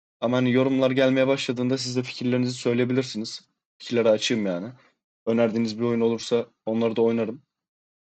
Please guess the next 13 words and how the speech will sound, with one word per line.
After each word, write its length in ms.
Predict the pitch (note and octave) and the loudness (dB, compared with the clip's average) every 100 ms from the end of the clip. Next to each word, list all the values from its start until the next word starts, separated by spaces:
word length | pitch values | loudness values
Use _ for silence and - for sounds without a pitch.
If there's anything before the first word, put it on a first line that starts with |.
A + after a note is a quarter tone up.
| _ _ _ _ _ _ _ _ A#2+ | _ _ _ _ _ _ _ _ 2
Ve 40 | |
ben 160 | C3 C#3 | 4 6
burada 180 | C#3+ D3+ | 4 2
kapatayım. 500 | D3 D3 D3 D#3+ - _ _ _ _ _ _ _ _ _ | 0 0 -2 -4 -14 _ _ _ _ _ _ _ _ _
Buraya 160 | B2+ C3 | 0 2
kadar 200 | C3 C3 | 4 4
gelip 260 | B2 B2+ B2 | 4 2 2
izlediğiniz 400 | A#2+ A#2+ B2+ B2 | 0 2 0 0
için 160 | B2+ | -2
hepinize 280 | B2 B2+ B2 | -2 -2 -4
çok 240 | A#2+ A#2+ | -4 -6
teşekkür 340 | B2 A#2 A#2+ C3+ | -4 -4 -4 -2
ederim. 300 | B2+ B2 | -2 -2